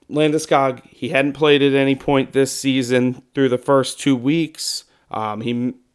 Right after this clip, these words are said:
missed the entire duration of training camp, and, you know, the, the team had said he was gonna miss time, but hadn't really given too much of an update,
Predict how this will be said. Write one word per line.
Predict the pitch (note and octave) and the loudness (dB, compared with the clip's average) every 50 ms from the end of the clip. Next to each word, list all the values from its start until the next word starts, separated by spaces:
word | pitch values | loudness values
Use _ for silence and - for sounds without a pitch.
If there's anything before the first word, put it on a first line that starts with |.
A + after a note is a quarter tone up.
| _ _ - | _ _ -10
missed | B2 C3 C3+ C#3 C#3 C3+ - - - | -6 0 2 2 2 2 0 -8 -4
the | C#3+ C3 B2+ | -2 0 0
entire | B2 A2+ - C#3 C3 C3 C3 B2+ B2+ B2 B2 B2+ B2+ B2 - _ _ _ _ _ _ _ _ _ _ _ _ | 0 -2 0 0 2 4 4 4 4 4 4 2 0 -4 -6 _ _ _ _ _ _ _ _ _ _ _ _
duration | - C3+ C#3 C3+ C3+ C3+ C3 - - B2+ | -2 2 2 4 4 2 0 -2 -2 -4
of | B2 A#2+ | -4 -4
training | - - C3+ C3 C3 C3 C3+ B2 | -2 -2 -2 0 0 0 -2 -4
camp, | - - C3 C3 B2+ C3 B2+ B2 - - _ _ _ _ _ _ _ _ _ _ - | -4 -6 -4 -4 -2 -2 -4 -4 -8 -14 _ _ _ _ _ _ _ _ _ _ -6
and, | A#2+ A#2+ B2 B2 B2 A#2+ A#2 A2+ | -4 -2 -2 0 -2 -2 -4 -4
you | B2+ C3 | -2 -2
know, | C3 B2+ | -2 -2
the, | A#2 B2 A#2 - _ _ _ _ _ _ _ _ _ _ _ _ _ | -2 -4 -6 -6 _ _ _ _ _ _ _ _ _ _ _ _ _
the | - F3+ | -6 -6
team | - - E3+ D#3+ | -2 0 2 2
had | D#3+ D3 - | 2 2 4
said | D#3+ D3 C#3+ | 2 2 4
he | C#3+ | 2
was | C#3 B2+ | 0 0
gonna | - D3 C#3 C3+ | 0 0 0 0
miss | C3 C3 - - | 0 -2 -4 -6
time, | - - C#3 C#3 C#3+ C#3+ C#3+ | -4 -2 0 0 0 0 0
but | B2 C3+ C#3 - - - | 0 0 -2 -2 -6 -14
hadn't | - C3+ C#3+ C#3 B2+ | -6 -4 -4 -4 -2
really | B2+ C#3+ D3 C#3 C3+ B2+ | -2 0 2 2 2 2
given | A#2 C3+ B2+ B2+ B2 | 2 0 0 0 0
too | A#2+ - C#3+ | -4 -4 -4
much | B2+ B2+ B2+ - | -2 -2 -2 -4
of | B2+ A2+ | -4 -6
an | A#2 A#2 | -4 -2
update, | A#2 B2 B2 - - C#3 C3 C3 C3 - | -4 -4 -4 -2 0 0 2 0 -2 -6